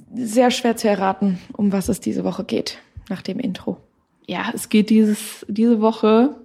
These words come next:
Speaker 2: um den Eurovision Song Contest, ein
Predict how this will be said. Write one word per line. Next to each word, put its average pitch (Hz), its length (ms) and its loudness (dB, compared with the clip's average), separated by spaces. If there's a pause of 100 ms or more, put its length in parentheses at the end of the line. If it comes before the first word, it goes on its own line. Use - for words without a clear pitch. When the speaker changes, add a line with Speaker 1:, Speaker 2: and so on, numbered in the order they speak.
(120)
Speaker 2:
um 190 340 6
den 196 300 8 (580)
Eurovision 254 540 8
Song 226 220 4
Contest, 196 720 2 (580)
ein 208 460 6